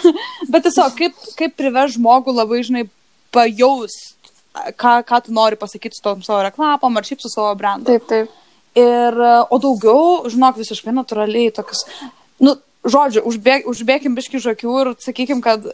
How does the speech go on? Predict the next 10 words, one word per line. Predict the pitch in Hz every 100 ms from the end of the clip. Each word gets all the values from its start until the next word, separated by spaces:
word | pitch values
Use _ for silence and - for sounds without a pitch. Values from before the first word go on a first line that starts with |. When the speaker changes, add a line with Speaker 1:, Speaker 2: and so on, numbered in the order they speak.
| - _
Speaker 1:
tos | 247 254 285
sėkmės | 247 226 220 233
dabar | 240 240
nebūtų, | 226 202 220 240
jeigu | 220 220
tikrai | 214 214
nebūčiau | 220 202 214 240 214
aš, | 202 - - -
am, | 202 190 190 190 - _ _ _ _ -
sumąsčius | 240 214 202 233 - - 254 247 - -